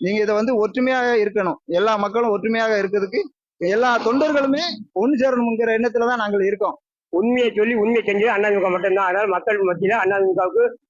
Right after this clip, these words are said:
Speaker 2: ஒரு நல்ல வரவேற்பு இருக்கு. மகிழ்ச்சியா அண்ணா தி மு க ஆட்சி வரணும் எல்லாம் எதிர்பார்க்காங்க. பொதுமக்கள், வியாபாரிகள், தொண்டர்கள்,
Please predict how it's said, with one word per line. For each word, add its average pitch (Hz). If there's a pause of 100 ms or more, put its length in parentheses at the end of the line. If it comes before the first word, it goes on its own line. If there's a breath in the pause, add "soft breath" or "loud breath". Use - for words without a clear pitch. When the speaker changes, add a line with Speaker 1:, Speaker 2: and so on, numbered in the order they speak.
(140)
Speaker 2:
ஒரு 170
நல்ல 208 (520)
வரவேற்பு 202
இருக்கு. 190 (460)
மகிழ்ச்சியா 208 (100)
அண்ணா 214
தி 208
மு 190
க 190
ஆட்சி 196
வரணும் 190
எல்லாம் 190
எதிர்பார்க்காங்க. 190 (440)
பொதுமக்கள், 208
வியாபாரிகள், 196
தொண்டர்கள், 196